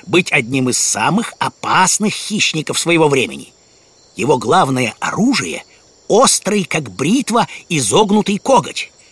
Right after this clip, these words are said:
По одному такому кинжалу он носит на каждой задней лапе. Благодаря небольшим размерам дейноних может запросто прятаться в невысоких зарослях и за камнями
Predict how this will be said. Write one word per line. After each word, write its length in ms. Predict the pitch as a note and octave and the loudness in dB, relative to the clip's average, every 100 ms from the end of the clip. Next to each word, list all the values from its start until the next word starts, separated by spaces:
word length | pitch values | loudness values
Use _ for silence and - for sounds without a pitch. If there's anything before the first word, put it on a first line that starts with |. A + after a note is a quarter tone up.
| _ _ _ | _ _ _
По 160 | C#3 | 0
одному 400 | C#3+ B2+ E3+ F#3+ | 2 2 2 4
такому 340 | F3+ D#3+ F3 D3+ | 2 2 2 2
кинжалу 600 | - C#3+ B2+ A#3 F4 D4 | 0 0 2 2 2 2
он 220 | F3 E3+ | 2 4
носит 340 | D#3+ D#3+ C#3+ - | 4 2 0 -2
на 160 | C3 | -2
каждой 540 | - A2+ C#3 D#3 A3+ F#3 | -2 -2 -2 -2 -4 -2
задней 520 | C3+ E3+ D#3 G3 F#3 | 0 0 0 0 2
лапе. 420 | F#3+ D3 - - - _ _ _ _ - - _ | 2 0 -6 -14 -18 _ _ _ _ -20 -20 _
Благодаря 480 | - C#3+ C#3 D#3+ F3+ | -4 -2 -2 -2 0
небольшим 640 | D#3 C3+ C#3+ D3+ - F3 G2 | 0 -2 -4 -4 -2 -2 -4
размерам 680 | G2+ - F#3 C4 E3+ F#2 - - - | -6 -4 0 0 -2 -8 -14 -20 -14
дейноних 600 | - A#2 C3 G#3 B3 G#3 | -6 -2 0 2 2 0
может 280 | A3+ A3 G#3+ | -2 -2 0
запросто 480 | D#3+ C#4 - G#3 A3+ | 0 -2 -2 -2 -4
прятаться 500 | F#3 A3 A3+ - G3 - | -4 -4 -2 -2 -2 -4
в 120 | C#3+ F3 | -2 0
невысоких 500 | F3+ - G3 D3+ C#3 | 0 0 -2 -2 -2
зарослях 500 | A3+ C4 - G#3+ - - - | 0 2 0 -2 -6 -10 -4
и 80 | |
за 160 | D#3 E3 | 0 0
камнями 640 | - E3 F3 A#3+ C4 A3 | 2 0 2 2 2 2